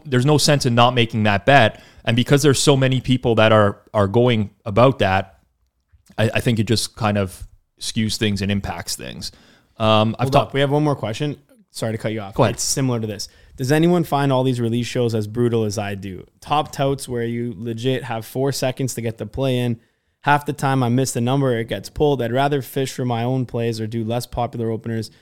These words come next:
Speaker 2: than make it a race or tech battle. Not fun. And someone said,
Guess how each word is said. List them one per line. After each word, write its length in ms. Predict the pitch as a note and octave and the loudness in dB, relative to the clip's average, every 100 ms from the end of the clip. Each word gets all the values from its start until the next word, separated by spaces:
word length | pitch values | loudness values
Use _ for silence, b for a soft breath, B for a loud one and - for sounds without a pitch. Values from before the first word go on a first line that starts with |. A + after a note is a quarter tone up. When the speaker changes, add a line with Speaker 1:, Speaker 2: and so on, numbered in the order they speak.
| b | b
Speaker 2:
than 120 | A2+ A#2 | -6 -4
make 220 | A#2+ A#2 | -2 -4
it 40 | |
a 120 | A2+ | -4
race 380 | A2+ B2 C3 B2+ | -2 -2 -2 -4
or 120 | A2+ | -6
tech 340 | A2 - B2+ - | -8 -6 -8 -8
battle. 340 | G#2+ G2+ B1+ | -12 -12 -12
Not 340 | A#2 C3 C3+ B2+ | -6 -4 -4 -6
fun. 300 | A#2 G#2 G#2 | -10 -10 -8
And 240 | A#2 A2+ | -6 -6
someone 260 | - A#2 A2+ | -4 -4 -4
said, 280 | A#2 A2 | -6 -8